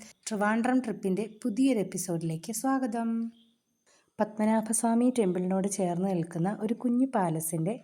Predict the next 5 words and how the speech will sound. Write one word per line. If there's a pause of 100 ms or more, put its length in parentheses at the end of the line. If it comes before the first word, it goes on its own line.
(140)
കുഞ്ഞു
വിശേഷങ്ങളാണ് (140)
ഇന്നത്തെ
വീഡിയോയിൽ. (460)
പത്മനാഭസ്വാമി